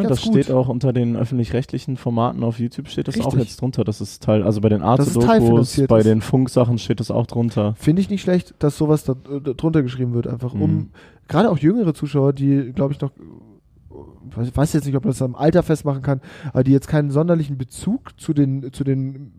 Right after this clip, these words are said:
Speaker 1: großen Medienhäusern
Speaker 2: Ja,
Speaker 1: haben,
Speaker 2: absolut.
Speaker 1: äh, dass man die da auch mal aufklärt, was woher kommt.
Speaker 2: Ja, dass man die auch, dass die auch mal verstehen, dass auch deren Finn Kliman, äh, oder was auch immer, oder auch Game two, ähm, halt gebührenfinanziert ist, ne?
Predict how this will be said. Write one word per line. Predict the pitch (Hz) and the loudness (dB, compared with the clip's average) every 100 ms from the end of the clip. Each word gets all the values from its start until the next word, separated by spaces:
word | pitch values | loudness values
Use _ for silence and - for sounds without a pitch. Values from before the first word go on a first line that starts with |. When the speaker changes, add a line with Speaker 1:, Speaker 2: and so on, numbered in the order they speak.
| 82 | -20
Speaker 1:
großen | - 143 131 | -8 -6 -2
Medienhäusern | 131 170 180 160 113 107 | -2 0 2 4 4 4
Speaker 2:
Ja, | - | 4
Speaker 1:
haben, | 160 | 0
Speaker 2:
absolut. | 180 110 113 104 - | 0 0 -2 -2 -2
Speaker 1:
äh, | 143 | 2
dass | 143 147 | 2 2
man | 147 | 0
die | 147 | 0
da | 160 | -2
auch | 147 | -2
mal | 165 | -4
aufklärt, | 226 - 131 120 | -4 -2 -4 -2
was | 139 - - | -4 -4 -4
woher | 147 147 165 | -2 0 0
kommt. | 170 131 156 - | -2 -4 -4 -2
Speaker 2:
Ja, | 117 156 | 2 4
dass | 143 139 | 4 2
man | 131 | 4
die | 123 | 4
auch, | 131 | 4
dass | 120 127 | 2 0
die | 139 | 2
auch | 131 | 2
mal | 139 | 2
verstehen, | 127 - 147 | 0 0 0
dass | 131 | 0
auch | - 120 | -2 -2
deren | - 120 117 117 113 | 2 2 2 0 -2
Finn | - 117 | -2 -2
Kliman, | - 131 139 123 110 110 104 | 0 2 4 4 2 0 -2
äh, | |
oder | 95 107 107 107 107 104 | 0 2 2 2 2 0
was | 113 | -2
auch | 113 | -4
immer, | 117 120 113 110 | -2 0 2 2
oder | 104 104 | 4 2
auch | 113 | 4
Game | 120 110 | 2 2
two, | 101 127 135 135 | 0 -2 -2 -2
ähm, | 98 107 107 104 101 101 101 | 0 2 4 2 0 -2 2
halt | 101 101 - - - - | 4 2 0 -16 -18 -2
gebührenfinanziert | 117 139 - 101 98 101 82 | 4 4 2 -2 0 -2 0
ist, | 92 - | -2 -2
ne? | 104 147 | -2 -2